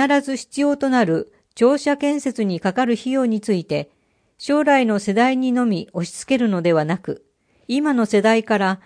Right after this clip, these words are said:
広く負担をいただき、可能な限り現在の子どもたちに負担を残さないようにする、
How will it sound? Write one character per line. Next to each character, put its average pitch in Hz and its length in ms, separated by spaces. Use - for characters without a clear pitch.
広 320 300
く 233 120
負 - 80
担 226 340
を 214 80
い 196 80
た 196 140
だ 190 100
き、 175 320
可 208 160
能 262 220
な 294 120
限 254 260
り 170 260
現 269 280
在 262 180
の 220 80
子 208 140
ど 220 80
も 247 140
た 233 100
ち 214 140
に 180 280
負 - 140
担 269 260
を 262 60
残 226 240
さ 294 160
な 277 140
い 240 80
よ 202 120
う 180 40
に 175 160
す - 180
る、 - 260